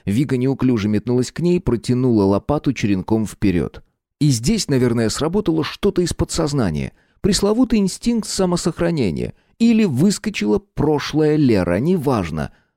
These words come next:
Она ухватилась за черенок и резко рванула лопату на себя.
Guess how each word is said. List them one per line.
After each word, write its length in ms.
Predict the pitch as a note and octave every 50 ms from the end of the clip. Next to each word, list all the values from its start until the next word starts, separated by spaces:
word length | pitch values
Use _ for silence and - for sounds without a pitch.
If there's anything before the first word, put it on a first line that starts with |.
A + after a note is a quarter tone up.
| _ _ _ _ _ _
Она 220 | - F2+ G#2 A#2 A#2+
ухватилась 560 | B2 - - A2 B2 A#2+ - C#3 A2 G#2 F#2+
за 160 | F2+ G#2+ A2
черенок 460 | - - B2 B2 C#3 D#3+ E3 C#3+ -
и 60 | B2+ B2
резко 380 | C#3 D#3+ D3 - - - A#2+
рванула 420 | A#2 G2+ A2 A#2 A#2 A#2 A2 A2 G#2+
лопату 360 | G#2+ G#2+ - B2 A#2+ - G#2+
на 120 | G#2 G2+
себя. 340 | F#2 - G2+ F2+ E2+ D2+ -